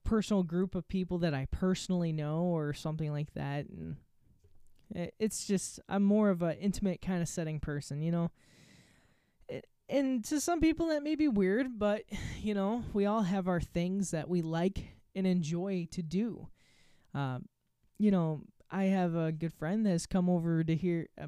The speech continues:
here to my house, uh, several times, and, you know, we just sit there and talk. You know, me and him are so similar, and, and we click. You know, we're, you know, we're good friends and stuff like that. We've known each other for, gosh,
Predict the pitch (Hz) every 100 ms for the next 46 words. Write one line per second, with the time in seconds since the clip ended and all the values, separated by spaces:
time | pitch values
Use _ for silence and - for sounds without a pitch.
0 | - - 220 190 180 175 233 - 139 160
1 | - 139 143 - 165 147 151 151 156 190
2 | 165 147 151 - _ _ _ _ _ _
3 | 160 160 139 - _ 208 226 - 247 240
4 | 190 165 135 - - - 180 180 180 175
5 | 208 202 208 196 170 - 202 190 - 190
6 | 180 151 147 156 165 - - 180 170 -
7 | 202 - - 175 165 165 165 151 - -
8 | 175 165 147 147 160 175 175 180 180 185
9 | 175 170 - 170 175 165 175 190 180 170
10 | 170 180 - 170 180 - - - - -